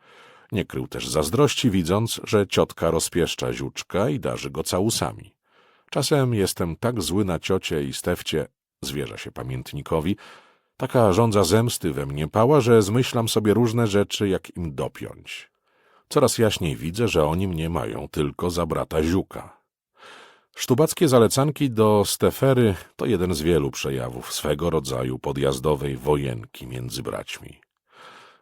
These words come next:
Z diariusza Bronisia przejrzyście wyziera ciężar kompleksu młodszego brata.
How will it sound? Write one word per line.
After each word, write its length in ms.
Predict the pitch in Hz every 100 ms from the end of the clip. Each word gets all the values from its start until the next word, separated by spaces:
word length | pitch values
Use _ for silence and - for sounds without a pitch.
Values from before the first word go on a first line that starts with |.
| _
Z 100 | -
diariusza 520 | 87 80 82 104 82
Bronisia 560 | 67 65 80 80 85 73 - _ _
przejrzyście 580 | - 117 78 78 - 65
wyziera 460 | 64 60 65 64
ciężar 480 | 73 - 69 65 69
kompleksu 640 | - 76 67 80 - -
młodszego 520 | 73 69 65 - 62 60
brata. 400 | - - -